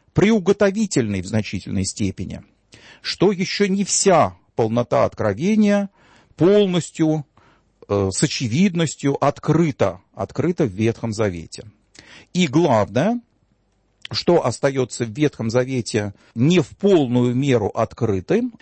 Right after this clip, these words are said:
это то, что Бог, как абсолют, представляет собой Троицу, Троицу,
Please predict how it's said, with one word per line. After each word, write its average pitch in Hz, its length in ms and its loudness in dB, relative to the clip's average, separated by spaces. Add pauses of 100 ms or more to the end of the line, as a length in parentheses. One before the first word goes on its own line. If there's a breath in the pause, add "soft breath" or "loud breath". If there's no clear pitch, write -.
(120)
это 214 300 4
то, 233 460 0
что 151 520 -2
Бог, 120 720 0 (280)
как 120 220 0
абсолют, 98 640 -6 (640 soft breath)
представляет 170 640 0
собой 151 540 0 (320)
Троицу, 147 880 0 (180)
Троицу, 117 500 -2